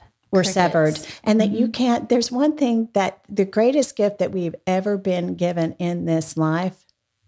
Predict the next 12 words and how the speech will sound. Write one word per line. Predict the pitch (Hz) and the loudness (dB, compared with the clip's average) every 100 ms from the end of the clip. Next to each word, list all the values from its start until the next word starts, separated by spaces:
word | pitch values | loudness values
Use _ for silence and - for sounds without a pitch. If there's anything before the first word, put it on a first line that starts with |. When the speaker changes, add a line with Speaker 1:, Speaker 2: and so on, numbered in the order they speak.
| _ _ _ _ _ _ _ _ _ - | _ _ _ _ _ _ _ _ _ 0
Speaker 1:
that | 180 180 | 0 2
God | 170 170 175 | 0 0 -2
has | 175 170 160 - - - - _ _ _ _ | -2 -2 -2 -6 -10 -20 -20 _ _ _ _
bestowed | 190 175 202 175 | 0 0 2 2
upon | 185 180 180 | 2 0 0
us | 175 196 196 - _ 208 | 0 0 -2 -10 _ 2
Speaker 2:
Mm-hmm. | 175 180 - _ _ _ _ - | 4 2 -2 _ _ _ _ -2
Speaker 1:
is | 175 | -2
the | 165 | 0
gift | 180 175 | 0 0
of | 185 | -4
time. | - 165 156 156 | -6 -4 -2 -4